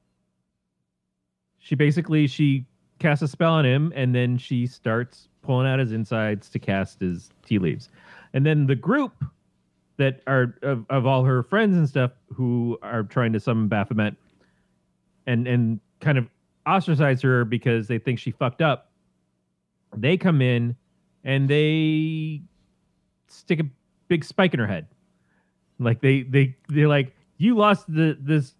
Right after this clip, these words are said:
girl and, and, and you fucked up." And then one of them stabs her in the head right as she's saying, "Well, I know where she is." And they're like, "Oh, shit, we fucked up." Um,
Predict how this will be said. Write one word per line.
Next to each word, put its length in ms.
girl 360
and, 220
and, 420
and 520
you 180
fucked 260
up." 240
And 180
then 160
one 120
of 80
them 80
stabs 280
her 80
in 60
the 60
head 120
right 180
as 100
she's 120
saying, 220
"Well, 100
I 60
know 120
where 120
she 220
is." 300
And 80
they're 80
like, 160
"Oh, 140
shit, 460
we 80
fucked 260
up." 220
Um, 680